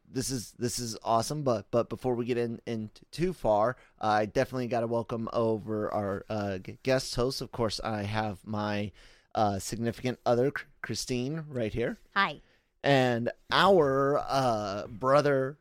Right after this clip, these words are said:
Speaker 1: our, our, our anime dude, our, our g-, guy that kinda got just dragged into our family 'cause, you know, he, he was my friend, and I'm like, "You're, you're coming on this trip with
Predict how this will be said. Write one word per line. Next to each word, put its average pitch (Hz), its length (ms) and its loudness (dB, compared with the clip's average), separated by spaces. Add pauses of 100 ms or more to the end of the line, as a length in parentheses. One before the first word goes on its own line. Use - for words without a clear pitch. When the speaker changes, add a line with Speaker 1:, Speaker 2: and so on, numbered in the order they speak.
Speaker 1:
our, 107 680 2
our, 107 580 -2 (100)
our 104 400 0
anime 117 760 -2 (160)
dude, 120 500 -4
our, 104 300 -2 (100)
our 101 460 0
g-, 92 300 -8
guy 123 300 2
that 113 260 -2 (120)
kinda 127 320 -2
got 113 220 -2
just - 320 -8
dragged 110 420 0
into 113 640 -4
our 110 120 -4
family 117 360 -2
'cause, 98 380 -4 (100)
you 110 140 -4
know, 101 220 -2
he, 101 280 -2
he 127 160 0
was 110 160 0
my 107 200 -4
friend, 123 340 -2
and 120 80 -2
I'm 123 100 -2
like, 113 220 -4
"You're, 131 120 -2 (140)
you're 190 200 -6
coming 135 340 8
on 123 140 2
this 127 200 0
trip - 260 -2
with 131 220 4